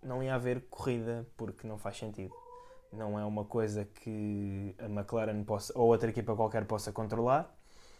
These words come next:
E, portanto, como não era propriamente culpa da equipa, não ia haver corrida. E é isso mesmo que aconteceu. Foi,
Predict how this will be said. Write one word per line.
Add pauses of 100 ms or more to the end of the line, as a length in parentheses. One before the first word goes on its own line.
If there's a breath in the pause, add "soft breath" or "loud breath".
(360 soft breath)
E,
portanto,
como
não
era
propriamente
culpa
da
equipa, (1300)
não
ia
haver
corrida. (800 soft breath)
E
é
isso
mesmo
que
aconteceu. (600)
Foi,